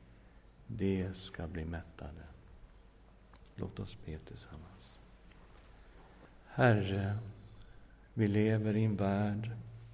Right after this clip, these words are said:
som präglas av så mycket orättfärdighet.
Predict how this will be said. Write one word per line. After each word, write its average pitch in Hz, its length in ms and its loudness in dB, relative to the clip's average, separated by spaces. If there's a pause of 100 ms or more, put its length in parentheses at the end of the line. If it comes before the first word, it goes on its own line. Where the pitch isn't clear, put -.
(960)
som - 220 -4
präglas 95 680 10
av 95 120 0
så 110 460 0
mycket 104 420 0
orättfärdighet. 90 1000 -4